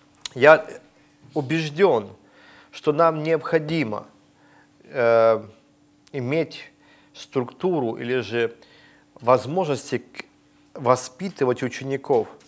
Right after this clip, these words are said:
Как это сделать? Это другой вопрос. Кто-то делает через домашние группы, кто-то делает через к-, семинары, кто-то делает через, а, проповедь, э, с-,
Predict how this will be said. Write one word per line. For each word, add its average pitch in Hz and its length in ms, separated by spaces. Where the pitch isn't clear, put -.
Как 208 360
это 120 200
сделать? 95 600
Это 123 200
другой 147 260
вопрос. - 440
Кто-то 185 240
делает 165 460
через 143 240
домашние 123 560
группы, 104 280
кто-то 120 220
делает 127 400
через 120 260
к-, - 200
семинары, 120 640
кто-то 123 240
делает 127 400
через, 120 240
а, 117 240
проповедь, 127 600
э, 117 260
с-, - 160